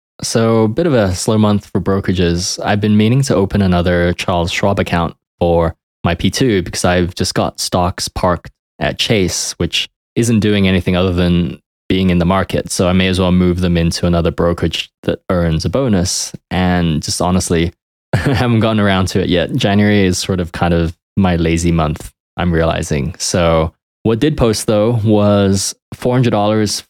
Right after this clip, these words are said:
from Nadex for referrals, which was really surprising and very much appreciated. And the update on Nadex actually is, per D O C comments,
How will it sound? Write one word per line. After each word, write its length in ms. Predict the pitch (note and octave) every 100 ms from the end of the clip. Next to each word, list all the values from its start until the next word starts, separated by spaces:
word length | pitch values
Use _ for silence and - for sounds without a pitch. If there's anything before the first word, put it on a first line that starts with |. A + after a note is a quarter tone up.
| -
from 500 | G2+ G2 F#2 F2+ E2+
Nadex 720 | G2+ C#3+ A2 F#2 - - - - -
for 320 | G2 G2 F#2+
referrals, 720 | F#2 - E3 B2+ B1 - - -
which 420 | F2+ - - -
was 220 | - F#2+ G2
really 200 | G2 F#2
surprising 640 | - - F2 E2+ F#2 G#2
and 400 | F#2 E2+ F2 E2 - _ -
very 380 | A2 G#2+ G2 F#2
much 220 | F#2 -
appreciated. 720 | - F#2 E2+ F2+ F2 D#2+ E2 - _
And 500 | A2+ G#2 G#2 G#2 G2+
the 280 | B2 A2+ A2
update 360 | B2+ - A#2+ G#2
on 100 | F#2
Nadex 400 | C#3+ A2 F2 F2+
actually 560 | F2+ - F#2+ E2+ E2
is, 540 | E2 F#2 F2+ E2+ E2+ - _ _
per 240 | A#2+ A2
D 200 | G#2 G#2+
O 100 | G2+
C 400 | G2 G#2+ A2+ A#2+
comments, 640 | A#2 B2+ C3 F3 F3 -